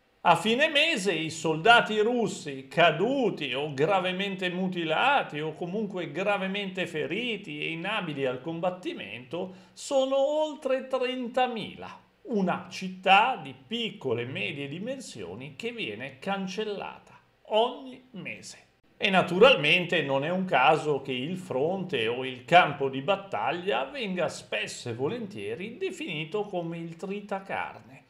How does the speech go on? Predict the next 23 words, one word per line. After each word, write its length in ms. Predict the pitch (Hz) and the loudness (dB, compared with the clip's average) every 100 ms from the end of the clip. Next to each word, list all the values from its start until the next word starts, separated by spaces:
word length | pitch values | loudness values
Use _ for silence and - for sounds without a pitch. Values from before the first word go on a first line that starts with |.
| _ _ | _ _
E 140 | - | 0
similmente 880 | 156 185 180 277 247 208 277 277 240 | 0 0 0 0 4 6 6 4 2
la 160 | 175 143 | 4 0
strategia 880 | - 190 175 - 165 135 202 302 254 | 0 6 6 6 -2 -2 0 0 2
russa 560 | 151 131 - 214 240 | 0 -2 -4 0 0
viene 500 | 294 254 220 175 151 | 0 -2 0 0 -4
chiamata 800 | 151 233 214 107 120 - 202 269 | -2 -2 0 -2 -4 -2 0 0
assalto 680 | 311 - - 143 113 120 139 | -2 -4 -2 0 -2 0 2
alla 300 | 139 156 156 | 4 2 -2
carne. 640 | 147 85 87 110 123 - - | -2 -6 -8 -16 -20 -20 -20
Sì, 440 | - 214 131 160 | -12 -10 -8 -6
insomma, 800 | 185 170 165 127 120 131 156 - | -4 0 2 2 0 -6 -8 -8
tutto 380 | - 214 - 156 | -6 -6 -4 0
lascia 360 | 147 143 - 190 | 2 0 -2 -4
intendere 1080 | 240 - 113 131 156 165 175 165 - - | -4 -4 -4 -4 -2 -2 0 -2 -6 -20
che 260 | - - 247 | -10 -6 -6
zio 380 | 185 277 247 190 | -6 2 4 4
Vladi 580 | 143 160 208 180 131 123 | 4 4 4 4 0 -6
e 60 | |
soprattutto 720 | 120 180 180 147 - 196 190 | -8 -6 -4 -4 -6 -10 -8
i 60 | 135 | -8
suoi 260 | 113 160 139 | -2 0 0
tira-, 380 | 156 151 139 | 0 0 0